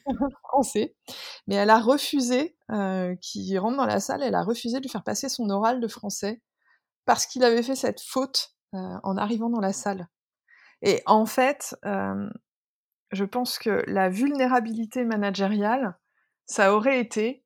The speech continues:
Speaker 2: heu, de, de lui répondre qu'il pouvait, heu,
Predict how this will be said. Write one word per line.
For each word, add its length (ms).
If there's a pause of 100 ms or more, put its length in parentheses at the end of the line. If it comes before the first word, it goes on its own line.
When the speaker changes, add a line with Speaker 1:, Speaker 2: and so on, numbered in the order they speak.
(100)
Speaker 2:
heu, 340 (180)
de, 600 (380)
de 80
lui 200
répondre 500
qu'il 320
pouvait, 460
heu, 260